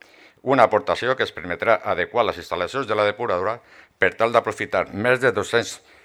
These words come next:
metres cúbics al dia d'aigua depurada que es destinaran, a veure, a tasques de neteja viària i el reg i manteniment dels jardins i espais verds públics.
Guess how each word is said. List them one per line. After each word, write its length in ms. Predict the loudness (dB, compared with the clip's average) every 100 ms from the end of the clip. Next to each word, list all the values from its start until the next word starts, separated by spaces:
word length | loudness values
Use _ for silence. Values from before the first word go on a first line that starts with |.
| _
metres 380 | -4 0 0 -2
cúbics 380 | -2 -4 -4 -8
al 220 | -4 -4 -2
dia 160 | -2 0
d'aigua 260 | 0 0 0
depurada 480 | -2 0 0 0 -4 _
que 100 | -6
es 80 | -4
destinaran, 640 | -8 -8 -4 0 0 -2 -8 _ -20 -20 -20 -20 -20 _ -18 -18 -18 _ _ _ _ _ _ _ _ _ _ -20 -20
a 80 | -16
veure, 240 | -14 -14 -16 -8 -10 -10 -20 -20 -20 _ _ _ _ _ -20 -12 -4
a 120 | -2
tasques 540 | 2 0 0 -4 -4 -4 -14 -16 -18 -20 -20 -20 -20 -20 -20 -20 -20 -20 -20 -16
de 220 | -2 -2
neteja 420 | 2 2 2 2
viària 460 | 2 0 2 -2 -2 -10 -18
i 120 | -2 -2
el 80 | 2
reg 200 | 2 2
i 80 |
manteniment 440 | 0 0 -2 -2 -2
dels 160 | 0
jardins 320 | 0 -2 -4 -6
i 40 |
espais 280 | -2 -2 0
verds 200 | -4 -4
públics. 400 | -12 -14 -16 -20